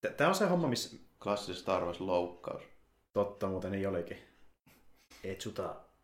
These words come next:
Speaker 1: Mut niinkö, kun mä mietin sitä aina, että niin, miksi mä tykkään ite Empire Strikes Backista ja joskus on miettinyt, että se on ehkä mulle se merkittävämpi kuin New Hope, niin on nuo hahmohetket.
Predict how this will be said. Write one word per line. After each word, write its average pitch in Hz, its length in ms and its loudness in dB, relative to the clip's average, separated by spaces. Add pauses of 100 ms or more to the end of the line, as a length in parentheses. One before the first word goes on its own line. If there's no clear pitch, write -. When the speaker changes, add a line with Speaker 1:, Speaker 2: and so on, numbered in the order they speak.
(3000)
Speaker 1:
Mut 110 140 -2
niinkö, 113 420 4 (140)
kun 113 100 -4
mä - 20 2
mietin 117 200 2
sitä 123 260 2
aina, 95 160 2
että 87 180 -4
niin, 85 520 -8
miksi 101 160 -6
mä 98 60 0
tykkään 104 300 0
ite 101 180 0
Empire 92 160 -2
Strikes 92 220 -4
Backista 98 420 -2
ja 82 220 -4 (260)
joskus 98 220 -2
on 95 80 -2
miettinyt, 95 440 -2
että - 120 -8
se - 80 -4
on 90 60 -2
ehkä 90 120 -4
mulle 92 200 -2
se - 400 -2 (1400)
merkittävämpi 98 480 0
kuin 101 140 2
New 104 140 0
Hope, 90 520 -2
niin 101 140 -2
on 107 80 2
nuo 107 100 4
hahmohetket. 95 840 0